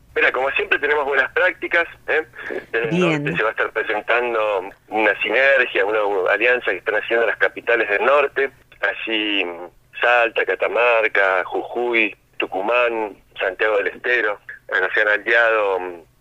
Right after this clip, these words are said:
Speaker 1: para trabajar en conjunto y sinergiar el turismo urbano, así que van a estar presentando también su trabajo que está muy bueno, inspirados en la red, claramente, porque participaron en la red y decidieron trabajar en conjunto y hacer una célula pequeña de trabajo.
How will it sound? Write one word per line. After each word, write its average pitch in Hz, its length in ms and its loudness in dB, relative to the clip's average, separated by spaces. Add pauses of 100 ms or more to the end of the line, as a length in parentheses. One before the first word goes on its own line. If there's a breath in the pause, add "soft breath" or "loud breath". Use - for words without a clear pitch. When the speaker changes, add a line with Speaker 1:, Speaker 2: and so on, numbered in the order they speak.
(100)
Speaker 1:
para 98 200 0
trabajar 95 360 2
en 107 80 2
conjunto 127 720 2 (160)
y 120 120 0
sinergiar 98 760 0 (340 loud breath)
el 92 140 0
turismo 107 340 0
urbano, 127 480 2 (280)
así - 200 -4
que 107 100 0
van 104 140 2
a - 20 -6
estar 110 220 -2
presentando 101 460 0
también 98 300 2
su - 100 -14
trabajo 113 380 0
que 85 60 -6
está 101 160 -2
muy 104 120 -2
bueno, 139 220 0
inspirados 120 460 2
en 107 80 0
la 104 100 2
red, 139 280 2 (180)
claramente, 120 640 0
porque 92 220 -4
participaron 101 640 -2
en 90 60 -6
la 92 100 2
red 131 340 0 (400 loud breath)
y 98 100 -6
decidieron 98 440 2
trabajar 92 340 6
en 101 100 4
conjunto 104 520 4
y 92 40 4
hacer 98 340 2 (240)
una 107 140 4 (100)
célula 110 280 4
pequeña 117 460 4
de 98 60 2
trabajo. 131 580 4